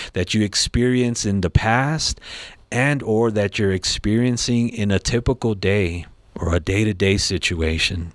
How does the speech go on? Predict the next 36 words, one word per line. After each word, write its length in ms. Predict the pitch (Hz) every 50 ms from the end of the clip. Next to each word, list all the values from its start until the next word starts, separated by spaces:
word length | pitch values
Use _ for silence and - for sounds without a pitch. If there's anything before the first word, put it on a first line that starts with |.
| - -
We 720 | 104 95 98 104 110 110 113 117 113 113 117 113 - _ _ - - _
can 180 | - - 117 101
help 420 | 95 - - - 120 123 123 -
you 360 | 127 123 123 123 123 123 123 110
with 540 | 101 101 104 104 98 95 - - 110 101
the 120 | 95 92 87
deepest 920 | 90 - - 110 113 131 - - 147 151 151 151 - - - - - - - - _ - - - - - -
issues 500 | - 127 123 - - 135 139 143 131 -
that 200 | 147 139 127 - 143
you 80 | 139
might 260 | 139 143 139 135 131 123
have, 560 | 131 131 135 139 143 147 147 151 - - - - - - - - - -
or 160 | - 98 95 92
the 120 | 95 95
very 300 | 90 98 110 117 139 147
basic 500 | 151 147 131 127 131 120 - - 135 123
kind 360 | - - - 127 123 127 123
of 80 | 110 98
life 320 | 95 95 101 113 123 -
stuff 400 | - - - - 107 107 - -
that 180 | - 98 90 90
goes 300 | - 95 95 92 90 98
on 360 | 92 95 92 90 90 90 87 - - - - - -
on 220 | - 98 92 90 90
any 280 | - 104 101 110 110
given 360 | 104 101 101 98 92 101 98 90
day 420 | 90 87 87 87 87 87 85 - - - - - - -
that 140 | 117 110 110
might 240 | 120 127 131 135 117
have 220 | 127 131 127 127
you 80 | 143 131
stuck 340 | - - - 143 131 - -
for 160 | - 120 107
just 460 | 98 - 107 104 101 - - - - - - - - _ _ - - - - - _ -
thirty 260 | 107 107 110 104 90
minutes, 640 | 87 85 80 80 80 80 - - - - - -